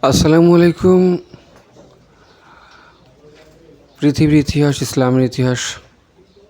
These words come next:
অষ্টম পর্বে তোমাদেরকে স্বাগতম। সপ্তম পর্বে আমরা জানতে পেরেছি বন ইসরায়েলের নবীদের,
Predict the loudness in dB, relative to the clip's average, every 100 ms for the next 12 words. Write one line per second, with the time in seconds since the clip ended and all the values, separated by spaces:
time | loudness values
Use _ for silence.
0 | _ _ _ -8 -6 -4 -2 -2 -4 -6
1 | -8 -10 -6 -4 -4 -6 -8 -12 -12 _
2 | _ _ _ _ _ -8 -6 -6 -8 -12
3 | -14 _ _ _ _ _ _ _ _ _
4 | _ _ _ _ _ _ _ -6 -6 -2
5 | -2 -2 -2 -2 -2 0 -2 0 -2 -2
6 | -6 -4 -4 -4 -8 -8 -8 _ _ _
7 | _ _ _ _ _ _ -6 -2 0 0
8 | -4 -4 -2 -2 -4 -10 -20 _ _ _
9 | _ _ -4 -2 0 -2 -2